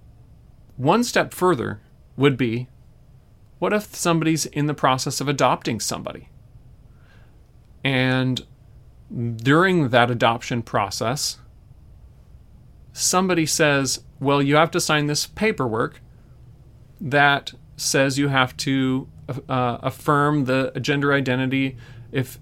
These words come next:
if ever that comes up as an issue with this child." And so the parent would have to be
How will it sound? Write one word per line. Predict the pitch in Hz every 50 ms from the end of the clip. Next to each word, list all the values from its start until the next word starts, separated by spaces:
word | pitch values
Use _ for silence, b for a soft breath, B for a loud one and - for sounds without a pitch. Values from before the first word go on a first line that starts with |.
| -
if | - 127 127 - - - - -
ever | 139 135 131 135 147 135
that | 127 131 127 - -
comes | - 151 147 143 131
up | 131 110 -
as | 131 127 123
an | 139 131
issue | 117 104 - - 139 131
with | 127 123 117 - -
this | 123 131 -
child." | - - 220 240 160 - - - - - - - - - - B B B B B B B B B B - -
And | 151 156 156 156 156 151 - -
so | - - 170 160
the | 156 156
parent | 151 - - 208 214 214 170 -
would | 147 151 135
have | - - 160 156 151 -
to | - 143
be | 131 147 147 139